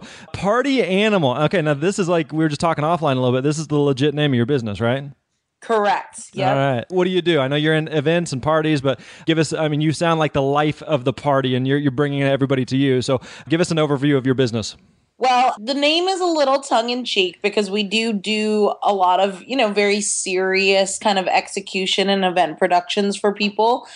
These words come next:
Speaker 2: But certainly we really like to have fun. We like to bring the party. We think, you know, having a real good sense of elements that make a great environment and a great experience for guests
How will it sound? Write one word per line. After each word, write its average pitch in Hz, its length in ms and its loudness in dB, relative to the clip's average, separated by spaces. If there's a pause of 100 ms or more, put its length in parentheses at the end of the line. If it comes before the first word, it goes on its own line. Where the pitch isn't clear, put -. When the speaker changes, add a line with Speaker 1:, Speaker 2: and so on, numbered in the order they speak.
(180)
Speaker 2:
But 208 280 0
certainly 233 420 -2
we 208 160 0
really 202 320 2
like 196 280 2
to - 80 -10
have 180 200 2
fun. 185 340 0
We 185 120 -2
like 175 240 0
to - 100 -6
bring 185 280 -2
the 175 60 0
party. 180 440 0
We 175 100 0
think, 185 380 -4 (300)
you 202 100 2
know, 180 120 4
having 208 600 0
a 185 140 2
real 202 460 0
good 196 260 0
sense 185 380 -2
of 180 180 -2
elements 196 580 2
that 180 220 -2
make 170 520 -2
a 175 120 2
great 170 400 2
environment 165 840 2
and 165 140 0
a 156 80 0
great 160 440 0
experience 180 800 0
for 220 160 0
guests 220 520 -2